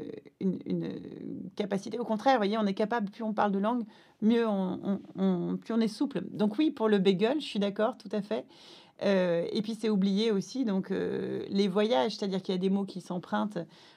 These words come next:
euh, entre l'anglais et le français énormément, ils, ils reviennent, euh,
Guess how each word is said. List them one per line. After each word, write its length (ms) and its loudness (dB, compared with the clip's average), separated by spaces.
euh, 200 2
entre 260 -2
l'anglais 280 0
et 40 -2
le 40 -6
français 540 -4
énormément, 760 4
ils, 320 -4
ils 80 0
reviennent, 600 0
euh, 180 0